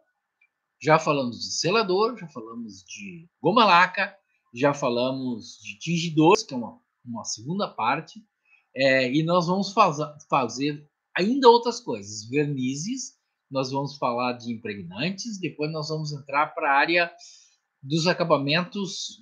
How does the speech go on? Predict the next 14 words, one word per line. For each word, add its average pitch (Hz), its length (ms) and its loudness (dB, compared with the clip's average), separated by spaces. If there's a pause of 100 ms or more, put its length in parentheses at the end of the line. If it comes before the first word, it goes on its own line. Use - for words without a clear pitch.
de 139 160 -4
poros 160 380 6
abertos, 180 520 4
que - 100 -12
são 120 360 -6
os 151 180 -2
óleos. 127 680 2 (260)
Então, 226 220 -6
mais 226 160 0
ou 196 80 -2
menos 202 240 -2
uns 165 240 -4
vinte. 127 340 -4
Então, 202 480 2